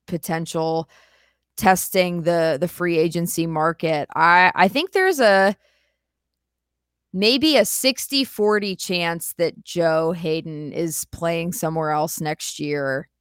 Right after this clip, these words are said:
And then, uh, I would say a fifty fifty chance in my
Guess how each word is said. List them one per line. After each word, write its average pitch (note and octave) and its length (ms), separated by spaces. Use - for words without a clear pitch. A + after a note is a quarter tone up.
And E3+ 200
then, D#3+ 340
uh, C#3+ 340
I D#3 160
would F#3+ 140
say G#3 180
a - 20
fifty E3+ 360
fifty D3+ 400
chance D3 400
in D3+ 120
my C#3 260